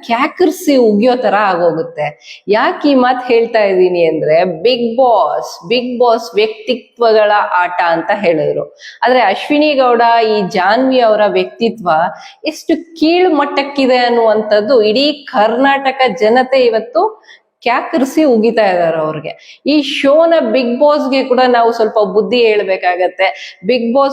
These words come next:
ವ್ಯಕ್ತಿತ್ವಗಳ ಆಟ ಅಂತ ಆದ್ಮೇಲೆ ಇವ್ರಿಬ್ರ ವ್ಯಕ್ತಿತ್ವ on spot,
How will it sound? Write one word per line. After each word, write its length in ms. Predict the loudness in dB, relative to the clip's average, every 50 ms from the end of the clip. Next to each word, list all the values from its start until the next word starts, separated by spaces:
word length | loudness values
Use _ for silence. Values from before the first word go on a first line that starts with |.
| -2 -2
ವ್ಯಕ್ತಿತ್ವಗಳ 840 | -2 -2 -2 -2 -6 -4 -4 -4 -2 -2 0 0 2 2 2 2 2
ಆಟ 420 | 0 0 0 0 0 -2 -2 -2 -2 0
ಅಂತ 280 | 0 0 -2 -2 -2 -2
ಆದ್ಮೇಲೆ 520 | 0 0 -2 -2 0 2 2 2 2 2 2
ಇವ್ರಿಬ್ರ 580 | 2 2 2 2 2 2 0 -2 -2 0 0 0 0
ವ್ಯಕ್ತಿತ್ವ 680 | 0 -2 -4 -8 -8 _ -2 -2 -2 -4 -4 -2 0 0 0 0 -4 -6 -12 -20 -16 -6 -4 -2 0 2 2
on 80 | 2 2
spot, 500 | 0 -2 -6 -6 -2 0 0 0 0